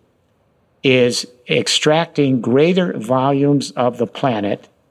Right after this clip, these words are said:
That means extracting greater volumes of the hydrosphere, the water,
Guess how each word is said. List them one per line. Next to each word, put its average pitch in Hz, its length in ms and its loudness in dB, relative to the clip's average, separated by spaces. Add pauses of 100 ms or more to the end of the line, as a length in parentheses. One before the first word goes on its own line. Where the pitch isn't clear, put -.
(380)
That 117 160 2
means 123 260 4
extracting 131 640 0
greater 156 420 2
volumes 135 800 0
of 120 340 0
the 113 260 0
hydrosphere, 135 560 2
the 147 80 2
water, 120 460 0